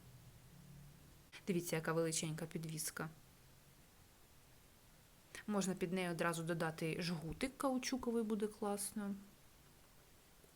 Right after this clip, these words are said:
І вартість підвіски тисяча триста п'ятнадцять гривень, тридцять шість доларів. Далі в нас комплектик для любителів яскравих прикрас з різнокольоровим цирконієм.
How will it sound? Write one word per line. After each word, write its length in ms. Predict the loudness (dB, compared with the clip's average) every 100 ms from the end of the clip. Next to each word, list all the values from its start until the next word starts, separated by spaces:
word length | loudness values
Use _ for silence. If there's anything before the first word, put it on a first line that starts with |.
| -20 -20 -20 -20 -18 -14 -10 -2
І 80 |
вартість 400 | 2 2 2 0
підвіски 460 | 2 2 2 2 0
тисяча 400 | 2 2 4 2
триста 380 | 4 2 2 -2
п'ятнадцять 600 | 0 0 0 -2 -2 -2
гривень, 400 | 2 2 2 4
тридцять 400 | 4 4 2 2
шість 300 | 2 0 -2
доларів. 600 | -2 0 0 -2 -6 -14 -18 -20 -20 -20 -20 -18 -6
Далі 140 | -2
в 40 | 0
нас 180 | 0 2
комплектик 680 | 0 2 2 2 0 0
для 160 | 0 -2
любителів 520 | 2 0 2 -2 0
яскравих 540 | -2 -2 0 2 0
прикрас 760 | -2 -2 2 4 4 4 0 0
з 140 | 0
різнокольоровим 800 | 0 2 0 2 0 2 2 2
цирконієм. 680 | 2 0 0 0 0 -2 -6